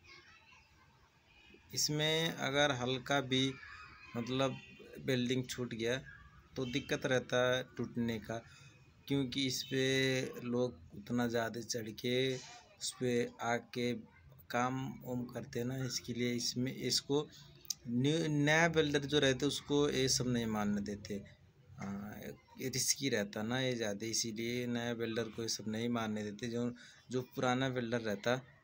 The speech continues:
उसी को मारने देते। अच्छा, जो नया आया वो अच्छा वेल्डिंग मार रहा, उसको देते मारने के लिए, पर सभी को नहीं देते। वो देखो मार रहा ना, वो भी अभी नहीं मार रहा, मार के रे-, रे-, रेडी हो गया, क्योंकि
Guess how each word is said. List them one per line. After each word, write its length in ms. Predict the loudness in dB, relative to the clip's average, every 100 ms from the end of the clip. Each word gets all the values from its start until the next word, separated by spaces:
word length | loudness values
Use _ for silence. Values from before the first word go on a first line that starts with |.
| -10
उसी 240 | -4 -4
को 160 | -4 -4
मारने 340 | -2 -2 -4
देते। 380 | -6 -8 -6 -6
अच्छा, 420 | -6 -8 -4 -4 -6 -20 _ -2
जो 300 | 0 0 -2 -14
नया 380 | -2 6 8 10
आया 520 | 8 8 8 8 8
वो 480 | 4 -2 -6 0 2
अच्छा 300 | 2 2 0
वेल्डिंग 380 | 2 0 2 4
मार 160 | 4 2
रहा, 140 | -2
उसको 340 | -2 -6 -4
देते 260 | -2 -2 -2
मारने 320 | -2 0 0
के 200 | -2 -6
लिए, 80 | -10
पर 320 | -4 -6 -6 -12 _ -10
सभी 320 | -2 0 0
को 120 | 0 0
नहीं 340 | 0 -2 -2
देते। 340 | -4 -4 -6 -6 -10 -18 -20 -20 -20 -20 -12
वो 80 | -6
देखो 240 | -6 -6 -4
मार 220 | -4 -4
रहा 120 | -4
ना, 180 | -2 0
वो 140 | 0
भी 160 | 0 -2
अभी 180 | -2 -4
नहीं 140 | -4
मार 200 | -4 -2
रहा, 120 | -2
मार 240 | -2 -2 -4
के 140 | -6
रे-, 340 | -6 -8 -8
रे-, 200 | -6 -4
रेडी 260 | -2 -2 0
हो 60 | 0
गया, 220 | 0 0
क्योंकि 440 | 0 -2 -2 -4